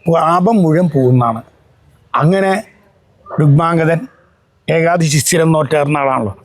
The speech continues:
അന്ന് മുതലേ ശരിക്കും അദ്ദേഹം ഒറിജിനലായി തുടങ്ങി. ഏകാദശി നോക്കുന്ന ആൾക്കാരെ ആരും കാണാനില്ല. അങ്ങനെ ഒരു വൃദ്ധയായ ഒരു സ്ത്രീയെ കിട്ടി. അവര്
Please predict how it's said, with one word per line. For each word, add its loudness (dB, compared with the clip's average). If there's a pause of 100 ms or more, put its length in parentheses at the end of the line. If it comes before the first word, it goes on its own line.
(180)
അന്ന് 0
മുതലേ 0
ശരിക്കും 0
അദ്ദേഹം 2 (180)
ഒറിജിനലായി 2
തുടങ്ങി. -2 (380)
ഏകാദശി 2
നോക്കുന്ന 0
ആൾക്കാരെ 0
ആരും -2
കാണാനില്ല. 0 (420)
അങ്ങനെ 2
ഒരു 2
വൃദ്ധയായ 2
ഒരു 2
സ്ത്രീയെ 0
കിട്ടി. 0 (840)
അവര് 2